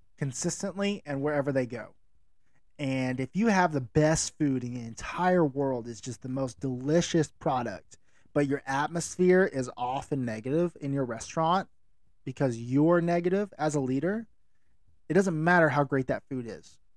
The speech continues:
They're gonna leave with a bad taste in their mouth. And they're gonna remember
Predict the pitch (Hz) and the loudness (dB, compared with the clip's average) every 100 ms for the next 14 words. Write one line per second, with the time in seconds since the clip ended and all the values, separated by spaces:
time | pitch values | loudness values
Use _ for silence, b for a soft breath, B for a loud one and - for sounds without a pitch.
0 | - 147 175 196 165 151 147 135 120 127 | -2 2 2 2 2 2 2 -2 -2 -2
1 | 131 - 120 - 113 104 101 87 - - | -4 -6 -8 -10 -14 -14 -14 -16 -20 -20
2 | _ _ _ 127 143 175 180 165 151 175 | _ _ _ -2 2 4 4 2 2 2
3 | 226 147 107 | 2 0 -4